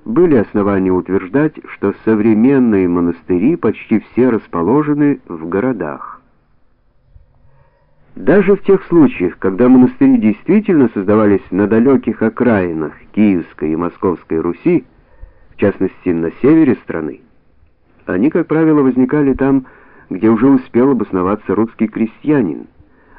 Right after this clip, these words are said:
а отнюдь не на совершенно необжитом месте. Монастырская колонизация, отмечают советские исследователи,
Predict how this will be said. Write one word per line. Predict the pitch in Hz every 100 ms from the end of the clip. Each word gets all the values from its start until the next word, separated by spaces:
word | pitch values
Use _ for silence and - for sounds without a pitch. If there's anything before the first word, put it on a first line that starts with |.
| -
а | 104
отнюдь | 101 - 104 165 165
не | 131 143
на | 139 127
совершенно | 123 113 95 - 107 107
необжитом | 98 95 82 85 85 85 82
месте. | 78 73 - _ - _ _ _ _ _ _ _ _ _
Монастырская | - 92 107 110 - 160 156 - - 131 104
колонизация, | - 107 101 95 85 104 101 _ 117 123 -
отмечают | 101 95 92 101 104 -
советские | 98 98 98 - 95 92
исследователи, | - 87 95 101 101 117 120 113